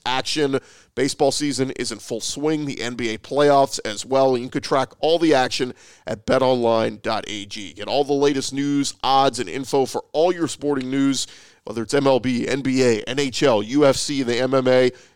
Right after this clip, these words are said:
Do it all at BetOnline. Before the next pitch or the next tip, go to BetOnline on your laptop or mobile device. Check out all the great sporting news, sign-up bonuses, and contest information.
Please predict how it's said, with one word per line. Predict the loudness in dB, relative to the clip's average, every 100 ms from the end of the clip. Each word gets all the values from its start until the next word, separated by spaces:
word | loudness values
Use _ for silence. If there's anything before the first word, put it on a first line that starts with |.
| _
Do | 0 2
it | 2 2
all | 4 6 4 2
at | -4 -2
BetOnline. | 0 2 2 0 -2 -4 -10
Before | -8 -4
the |
next | 0 0 -2 -8
pitch | -4 -4 -2 -6 -4
or | -2 0 0
the | -2
next | -2 -4 0
tip, | 0 0 -6 _ _ _
go | 0 0
to | 4
BetOnline | 2 4 4 2 2
on |
your | 0
laptop | 2 2 2 0 0
or | 0
mobile | -2 -2
device. | 0 0 0
Check | 0 -4 -2
out | 0
all | 0
the | -2
great | -2 -2
sporting | -4 -6 -4 -4 -4
news, | -2 -2 -2
sign-up | -2 -2 -2
bonuses, | 0 -2 -2 -6 -8
and | -8
contest | -6 -4 -2 -4 -4
information. | -8 -10 -10 -4 -2 -2 -4 -6